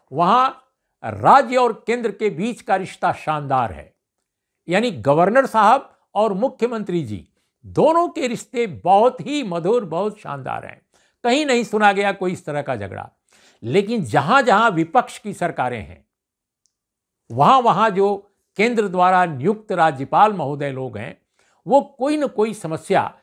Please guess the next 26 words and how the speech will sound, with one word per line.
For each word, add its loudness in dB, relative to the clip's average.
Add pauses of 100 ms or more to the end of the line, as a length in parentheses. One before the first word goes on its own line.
समय -2
समय -4
पर -6
खड़ा -4
करते -10
रहते -6
हैं। -2
और 2
कुछ -8
राज्यपाल 2 (320)
तो 0
इस -2
बात 4
के 0
लिए 0 (140)
अपने -6
देश -2
में -4 (300)
चर्चित 2
हो -4
गए -4
हैं -12 (1200)
कि 0
वो -2
कंटीन्यूअस, -2 (220)
लगातार 2